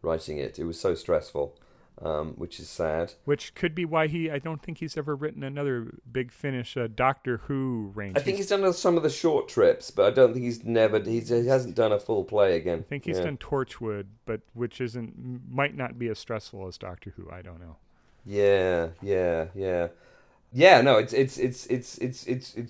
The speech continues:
Speaker 1: very, very well done. I mean, I think the radio, the kind of framing with the kind of radio, uh, D J, this kind of shock jock, um, who is, of course, instantly recognized, recognizable nowadays as a, you know, precursor to, to, you know, all the horrors of social media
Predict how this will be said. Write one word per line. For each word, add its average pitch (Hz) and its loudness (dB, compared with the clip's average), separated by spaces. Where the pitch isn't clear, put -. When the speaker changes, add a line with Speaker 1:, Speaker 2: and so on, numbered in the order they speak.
Speaker 1:
very, 113 -2
very 139 4
well 131 6
done. 123 4
I 123 2
mean, 123 6
I 123 6
think 123 -2
the 120 2
radio, 127 8
the 113 -4
kind 120 2
of - 0
framing 120 6
with 110 -2
the 107 -2
kind 110 0
of 104 -2
radio, 110 6
uh, 104 8
D 113 -2
J, 104 8
this 98 -6
kind 107 0
of 92 -2
shock - 2
jock, - 4
um, 98 -2
who 101 -6
is, 95 -8
of - -16
course, 101 -4
instantly 113 0
recognized, 95 0
recognizable 98 2
nowadays 95 6
as 95 0
a, 95 4
you 98 0
know, 92 4
precursor 95 6
to, 90 -2
to, 87 -2
you 92 0
know, 90 4
all 92 2
the 85 4
horrors 90 2
of 82 -8
social 90 0
media 90 0